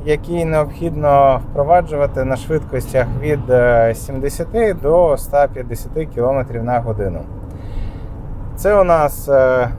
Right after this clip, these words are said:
Subaru Forester, двигун Ф Б двадцять п'ятий, обладнання B R C з, е, форсунками Barracuda. Це трошки, е, дешевший варіант, але він дійсно функціону-, е,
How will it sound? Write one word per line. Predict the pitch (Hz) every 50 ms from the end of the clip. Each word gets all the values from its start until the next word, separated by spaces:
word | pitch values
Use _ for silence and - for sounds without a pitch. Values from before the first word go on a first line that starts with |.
| - - -
Subaru | - - 156 151 165 165 156 139 127 - -
Forester, | 131 127 127 135 147 143 - - 180 175 165
двигун | 139 139 143 139 156 156 143 139
Ф | 127 123
Б | 123 139 147 139
двадцять | 127 123 123 120 - 110 -
п'ятий, | - - 113 113 110 120 123 - 165 170 170 165 156 - - -
обладнання | - 135 117 143 156 170 170 160 160 151 139 135 131 127 127 127 123 120 113 - - - - - - - - - - -
B |
R | 143 143 143
C | 139 - - 208 226 226 220
з, | 196 151 139 139
е, | 143 147 147 147 143 143 143 143 139 139 131 - -
форсунками | 147 139 - - - 143 - - 135 127 123 117 117 127
Barracuda. | 139 147 - - 226 226 208 202 156
Це | 147 - - 143 139 135 127 120 - - - - -
трошки, | - 147 151 139 - - - - 123
е, | 120 120 120 117 120 117 117 117 117 120 117 120 117 117 117
дешевший | 120 135 135 - 151 135 123 - - 143
варіант, | 135 139 143 170 202 226 226 - - -
але | 143 139 160 190 196 175 143
він | 135 147 147 143 139 131 127
дійсно | 139 151 151 - - 135 117 -
функціону-, | 131 135 127 - - 170 190 220 233 220 180 160
е, | 156 156 156 151 151